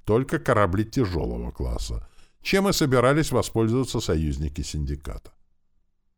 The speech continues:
Эти корабли гораздо проще перехватить, так как они менее скоростные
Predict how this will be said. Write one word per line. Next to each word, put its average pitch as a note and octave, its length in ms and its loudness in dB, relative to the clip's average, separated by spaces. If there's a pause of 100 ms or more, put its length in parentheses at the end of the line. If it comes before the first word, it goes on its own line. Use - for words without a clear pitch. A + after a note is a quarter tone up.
(640)
Эти C#2+ 160 -4
корабли E2+ 460 -2
гораздо F#2+ 480 0
проще - 400 -4
перехватить, B1 760 -6 (600)
так - 180 -6
как - 160 -8
они D#2 220 0
менее C#2+ 340 0
скоростные D2 720 -4